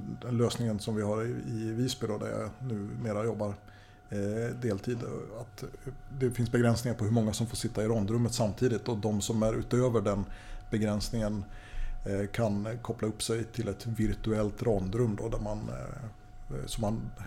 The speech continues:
kan prata på distans och även titta på bilderna på distans. Men precis som du säger så har vi också bara en, en bildskärm, så man får ju hänga om undersökningarna inför ronden,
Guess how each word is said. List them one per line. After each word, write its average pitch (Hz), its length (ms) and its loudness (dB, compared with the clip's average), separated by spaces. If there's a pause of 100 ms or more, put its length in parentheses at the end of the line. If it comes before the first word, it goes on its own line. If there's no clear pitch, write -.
(140)
kan 101 360 0
prata 117 320 2
på 120 120 0
distans 107 480 -2
och 110 200 -2 (320)
även 104 220 -2
titta - 240 -6
på 113 100 -2
bilderna 107 380 0
på 107 120 -4
distans. - 340 -4
Men 110 160 2
precis 120 300 2
som 117 120 6
du 113 80 4
säger 117 220 6
så 117 140 -2
har 110 80 2
vi 107 120 2
också 104 200 -2
bara 107 240 0
en, 101 260 -4
en 110 220 4
bildskärm, 117 520 -2
så - 120 -4
man 110 80 0
får 123 140 0
ju 110 40 4
hänga 117 260 4
om 117 220 4 (480)
undersökningarna 107 760 0
inför 110 300 -2
ronden, 107 360 -2